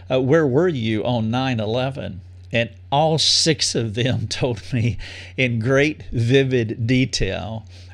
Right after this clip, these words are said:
where they were on September the eleventh.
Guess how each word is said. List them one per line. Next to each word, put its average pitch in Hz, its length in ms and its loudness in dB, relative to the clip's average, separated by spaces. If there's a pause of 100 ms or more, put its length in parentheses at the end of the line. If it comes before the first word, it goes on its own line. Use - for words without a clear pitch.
where 135 500 2
they 117 300 2
were 113 680 0 (500)
on 117 320 2
September 113 800 -2 (260)
the 107 180 0
eleventh. 104 720 -2